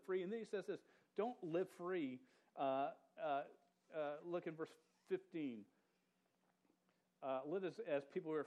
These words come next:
free, not u-, using your freedom as a cover-up for evil. Well, and you've heard, uh, it, it said something, "Man, I've been saved by Christ. I can do whatever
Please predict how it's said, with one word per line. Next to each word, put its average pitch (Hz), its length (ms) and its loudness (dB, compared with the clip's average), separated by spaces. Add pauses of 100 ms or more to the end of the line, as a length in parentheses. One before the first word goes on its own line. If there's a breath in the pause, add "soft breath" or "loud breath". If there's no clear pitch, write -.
free, 156 220 2
not 170 280 0
u-, - 1080 -14
using 160 420 -4
your 147 160 4 (100)
freedom 147 300 0
as 123 100 -8
a - 220 -12
cover-up 143 380 0 (320 soft breath)
for 131 320 2
evil. 127 240 0
Well, 196 260 0 (100)
and 175 80 0
you've 170 120 -4
heard, 202 240 4 (340 loud breath)
uh, 147 220 6 (180)
it, 196 280 -6
it 135 60 -6 (120)
said 175 180 2 (100)
something, 165 360 -4 (180)
"Man, 170 180 -2
I've 175 80 0
been 170 160 -6
saved 143 200 0
by 127 80 2
Christ. 143 360 -2
I 165 100 -2
can 160 120 -10
do 135 140 -4
whatever 123 340 -2